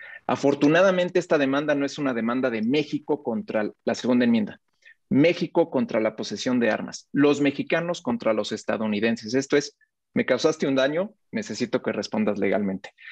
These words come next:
Vamos a encontrar, sí, una reacción en las próximas semanas contra el carácter moral, como les decía, México es corrupto, México las pierde, México tiene la culpa de todo.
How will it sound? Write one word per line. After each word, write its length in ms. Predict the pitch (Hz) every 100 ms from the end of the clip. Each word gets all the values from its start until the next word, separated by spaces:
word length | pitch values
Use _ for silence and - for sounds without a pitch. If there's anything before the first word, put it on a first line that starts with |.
| - - _ -
Vamos 500 | 123 165 185 185 170
a 340 | 131 120 - -
encontrar, 760 | 120 120 117 123 143 143 - _ _ _ _ _ _ _ -
sí, 420 | - 165 185 185
una 720 | 165 165 160 135 110 104 95
reacción 680 | 110 113 104 - 120 160 208 -
en 120 | 110
las 140 | 110
próximas 420 | - 123 - 120 104
semanas 580 | 101 104 113 165 - _ - _ -
contra 260 | 117 113
el 80 | 117
carácter 400 | 117 113 113 -
moral, 280 | 110 107 107
como 200 | 117 104
les 160 | 98 95
decía, 360 | 87 117 123
México 400 | 107 101 - -
es 100 | 104
corrupto, 440 | 107 113 135 135 120
México 400 | 107 - - 101
las 200 | 95 -
pierde, 400 | 127 123 120 107
México 420 | 104 - - -
tiene 220 | 107 104
la 100 | 95
culpa 300 | - 98 110
de 140 | 110 107
todo. 340 | 104 101